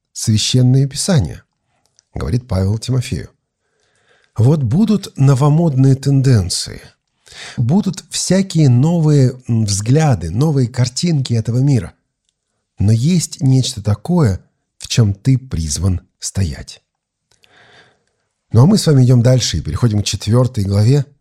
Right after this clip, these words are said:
второго послания к Тимофею. Апостол Павел дает указания на последние дни. Ну а затем мы с вами увидим предсмертные слова апостола Павла. И нам будет печально.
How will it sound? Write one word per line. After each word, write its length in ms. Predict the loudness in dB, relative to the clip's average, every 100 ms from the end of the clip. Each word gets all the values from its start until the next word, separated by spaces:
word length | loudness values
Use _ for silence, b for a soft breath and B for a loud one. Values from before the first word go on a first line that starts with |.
| _
второго 300 | -10 -4 -2
послания 380 | -2 -4 -2 -4
к 40 | -6
Тимофею. 500 | -6 -6 -8 -14 -16 _ _ _ B B B B B
Апостол 520 | -6 0 0 0 -2
Павел 400 | 0 0 2 0
дает 400 | 2 0 0 -6
указания 960 | -6 -2 2 2 4 4 4 2 -6 -12 _ _ -8
на 120 | -8
последние 540 | -6 -6 -6 -4 -6
дни. 320 | -6 -10 -12 _ _ _ B B B B B _ _
Ну 220 | -2 0
а 60 | 2
затем 520 | 0 0 2 2 -2 -10 _
мы 160 | 2 2
с 120 | 2
вами 200 | 2 4
увидим 440 | 4 2 2 0 -4
предсмертные 760 | -6 -4 0 0 0 0 0 0
слова 540 | 0 0 2 2 0
апостола 680 | -2 -6 -2 -4 -2 -4 -2
Павла. 440 | -2 -4 -4 -18 _ _ _ _ b b b b b b b
И 80 | -2
нам 180 | 0 0
будет 280 | 0 -4 -6
печально. 640 | -8 -2 -2 -2 -10